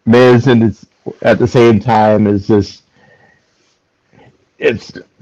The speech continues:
just awesome overload. So, um, as much as we bag on the Miz,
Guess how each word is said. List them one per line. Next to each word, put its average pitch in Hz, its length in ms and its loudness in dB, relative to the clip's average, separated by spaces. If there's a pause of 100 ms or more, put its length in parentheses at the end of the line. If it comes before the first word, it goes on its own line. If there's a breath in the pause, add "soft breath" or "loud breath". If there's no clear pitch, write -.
(140)
just 135 240 0
awesome 117 420 0
overload. 98 600 -2
So, 98 340 -10 (600)
um, 92 420 -8 (120)
as 113 140 -8
much 120 240 -4
as 104 120 -12
we 117 100 0
bag 107 300 -2
on 110 80 -4
the 104 80 -8
Miz, 107 420 -6